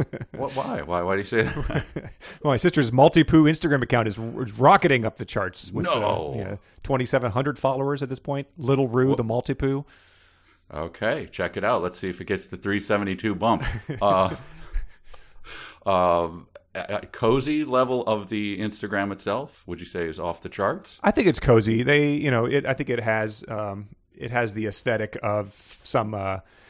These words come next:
Speaker 2: you know, signs that indicate the coziness level, like, you know, uh, "I'm gonna stay inside and read," that type of thing. I mean, she, she's, she's working the caption game pretty well.
Speaker 1: Good,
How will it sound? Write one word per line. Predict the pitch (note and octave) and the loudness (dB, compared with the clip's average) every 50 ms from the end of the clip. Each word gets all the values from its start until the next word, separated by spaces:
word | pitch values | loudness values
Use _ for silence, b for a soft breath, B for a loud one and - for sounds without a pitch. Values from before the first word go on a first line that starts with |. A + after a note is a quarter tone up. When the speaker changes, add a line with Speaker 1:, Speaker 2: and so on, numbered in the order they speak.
| B B B B B B B | B B B B B B B
Speaker 2:
you | - G#3+ | -2 2
know, | F3+ D3 | 2 2
signs | C3+ - - D#3 C3+ C#3+ C#3+ C#3+ C#3+ A#2+ | 2 4 4 6 6 6 4 2 2 0
that | A#2 B2 - | -2 -2 0
indicate | B2+ C3+ D3 C#3 - C#3+ C#3+ C#3+ - | 0 0 -2 -2 0 0 0 0 0
the | D3+ - | -2 -2
coziness | - D3 C#3 C#3 C3 C#3+ C#3 C#3 C#3 - - | 0 2 2 2 2 0 -2 -2 -2 -2 0
level, | C#3 C#3 B2 C3+ C3+ C3+ C#3 C3 A#2+ - | 0 0 2 2 0 0 -2 -4 -8 -10
like, | - A2+ G#2+ G#2 G#2 G#2 - - | -6 -4 -2 -2 -2 -4 -6 -8
you | A#2 | -8
know, | G2+ F#2+ F#2+ G2 G#2+ - - - | -6 -6 -8 -8 -12 -16 -18 -18
uh, | - - - - - - - - _ _ _ _ _ _ _ _ _ _ _ _ - - - - - - - - - - - | -18 -16 -16 -16 -16 -18 -20 -20 _ _ _ _ _ _ _ _ _ _ _ _ -20 -20 -18 -18 -20 -20 -20 -20 -20 -10 -2
"I'm | D3 C3+ B2 | 0 0 2
gonna | B2+ A#2+ A#2 | 2 0 -2
stay | A2+ - - A#2 A2+ | -2 -2 0 0 0
inside | A2+ A2 - - A#2+ G#2+ A2 A2 | 0 -2 0 0 2 2 0 0
and | G#2+ F#2+ G2 | -2 -4 -2
read," | G#2+ G#2+ G#2+ G#2+ A2 G#2 A2 A#2 | -2 -2 -2 -2 -4 -4 -4 -4
that | A2 A2 | -6 -4
type | - A#2 A2+ A2+ | -2 -2 -4 -4
of | A2+ | -4
thing. | - A#2 G#2+ G#2+ G#2+ G#2 A#2 - | -6 -6 -6 -6 -8 -8 -10 -10
I | G2+ | -10
mean, | G2 G2 G2 G#2+ - - B2 - | -10 -10 -10 -12 -12 -16 -18 -20
she, | A#2+ - - - - D#3+ C#3+ | -20 -18 -16 -12 -10 -10 -8
she's, | - - E3 D3 - D#3 D3 C#3 | -6 -6 -6 -6 -6 -6 -8 -2
she's | - G3+ F3+ D#3+ | 2 2 4 6
working | G3+ G3+ - C#3+ | 6 4 4 2
the | A#2+ - | 0 0
caption | - B2 A2 - - B2+ A2+ | 0 0 0 0 -2 -4 -4
game | G#2+ A2+ G#2+ G#2+ G#2 | -2 -2 -2 -2 -2
pretty | G#2 - C3 A#2+ | 0 0 0 2
well. | G#2+ G#2+ G#2+ G#2+ A2+ A#2 - _ _ _ _ _ _ _ _ _ _ _ _ | 0 0 -2 -2 -4 -4 -8 _ _ _ _ _ _ _ _ _ _ _ _
Speaker 1:
Good, | E3 F#3+ G#3+ - - | -2 0 0 -2 -4